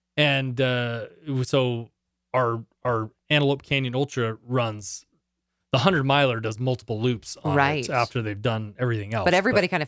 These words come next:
Speaker 2: finishes on it.
Speaker 1: but everybody, everybody runs on that, and, uh, and it's a pretty amazing trail system. And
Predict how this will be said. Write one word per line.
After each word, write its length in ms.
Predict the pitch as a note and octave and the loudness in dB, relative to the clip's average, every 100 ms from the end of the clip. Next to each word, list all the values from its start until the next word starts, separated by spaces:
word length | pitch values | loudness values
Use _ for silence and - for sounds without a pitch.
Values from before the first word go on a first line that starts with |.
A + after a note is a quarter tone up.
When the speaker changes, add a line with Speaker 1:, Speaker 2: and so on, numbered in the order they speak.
| - | -2
Speaker 2:
finishes 400 | F#3+ F#3 C#3+ B2+ | -2 -2 -4 -8
on 180 | G#2+ - | -10 -10
it. 100 | - | -6
Speaker 1:
but 100 | B2 | 0
everybody, 360 | B2 D3 D3 A#2 | 0 2 0 2
everybody 380 | C3+ C3+ C#3 C3 | 0 0 0 0
runs 300 | C3 C3 B2 | 0 -2 -2
on 160 | B2 | -2
that, 260 | B2+ B2+ - | -2 -2 -4
and, 240 | C#3 B2+ A#2+ | -6 -6 -2
uh, 160 | A2+ A2 | -4 -4
and 100 | B2+ | -6
it's 140 | A#2 | -4
a 60 | A#2 | -6
pretty 260 | - E3+ | -2 0
amazing 320 | D#3 C#3 C3 B2 | 2 0 0 -4
trail 220 | C#3 C3+ | -2 -2
system. 280 | - A#2 A#2 _ _ _ _ _ _ | -2 -10 -12 _ _ _ _ _ _
And 240 | - E3 | 2 2